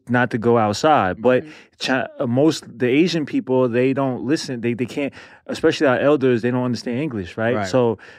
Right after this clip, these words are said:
Speaker 1: they won't be able to s-, the, first, you're gonna get it on the news, American news, right? But, and then after that, Chinese news, Korean news, Filipino news, whatever news, they'll get it after that. So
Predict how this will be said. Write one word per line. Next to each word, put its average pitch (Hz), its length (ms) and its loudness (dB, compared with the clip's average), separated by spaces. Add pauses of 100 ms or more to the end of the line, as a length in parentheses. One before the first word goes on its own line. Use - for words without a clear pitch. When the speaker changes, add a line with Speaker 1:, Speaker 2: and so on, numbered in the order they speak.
(120)
Speaker 1:
they 156 140 6
won't 180 240 2
be 160 140 4
able 151 140 2
to 139 80 0
s-, - 200 -8
the, 147 200 -6
first, 214 400 2
you're 156 80 2
gonna 151 220 0
get 151 220 2
it 139 160 2
on 131 320 -2
the 117 120 -2
news, 127 320 -2
American 117 520 0
news, 92 320 -8
right? 117 280 0 (420)
But, 139 320 2 (460)
and 139 180 -2
then 185 260 4
after 151 300 0
that, 143 360 2 (120)
Chinese 127 460 0
news, 117 400 0
Korean 120 420 -2
news, 117 480 -2
Filipino 120 480 -2
news, 117 380 -2
whatever 123 320 2
news, 127 400 -2 (180)
they'll 143 180 4
get 131 180 2
it 117 120 0
after 123 320 0
that. 98 220 -4
So 107 280 -2